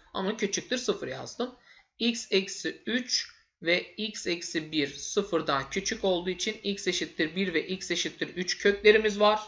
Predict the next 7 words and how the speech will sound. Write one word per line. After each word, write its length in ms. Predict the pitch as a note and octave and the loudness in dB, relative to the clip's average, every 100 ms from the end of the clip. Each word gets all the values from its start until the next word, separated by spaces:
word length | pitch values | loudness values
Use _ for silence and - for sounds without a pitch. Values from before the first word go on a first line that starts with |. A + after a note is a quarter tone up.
| - - - _ _ _ | -12 -20 -20 _ _ _
Bu 120 | G#3+ G3+ | -6 6
köklere 460 | F#3+ F#3+ E3+ D#3+ | 6 8 6 6
göre 640 | D#3 C#3+ B2+ C3+ D#3 A3+ - - _ | 6 4 6 10 10 8 2 -16 _
ve 160 | D3+ D#3 | 2 4
bu 140 | F3 | 4
denkleme 520 | E3+ D3 D3 D3+ D3 C#3+ | 4 4 2 0 2 2
göre 420 | C#3 B2+ B2+ | 2 0 -2